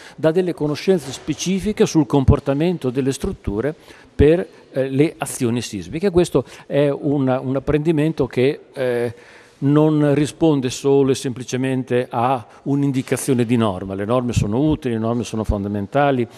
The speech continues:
sono uno strumento fa-, eh, importante, ma non si può pensare di pensare a un progetto solo come un'applicazione di norma. Occorre avere una,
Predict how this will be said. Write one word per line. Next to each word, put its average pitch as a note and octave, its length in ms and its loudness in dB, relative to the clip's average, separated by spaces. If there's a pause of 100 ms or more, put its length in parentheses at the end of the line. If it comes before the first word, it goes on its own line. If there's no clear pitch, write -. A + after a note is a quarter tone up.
(220)
sono A#2+ 180 -4
uno A#2 120 -2
strumento A#2+ 460 -2
fa-, - 160 0
eh, A2+ 200 0
importante, C3 800 0 (300)
ma C3+ 320 0 (100)
non C#3 160 -6
si D#3+ 120 -8
può E3 140 -2
pensare D#3 580 0
di B2+ 220 -4 (400)
pensare C#3 720 0
a B2+ 100 -4
un C#3+ 160 -2
progetto D#3+ 580 -2
solo D3+ 480 2
come C#3+ 280 0
un'applicazione B2 800 -2
di G#2+ 100 -2
norma. F2 400 -6
Occorre D#3+ 520 4
avere C#3+ 500 0
una, C3+ 300 -2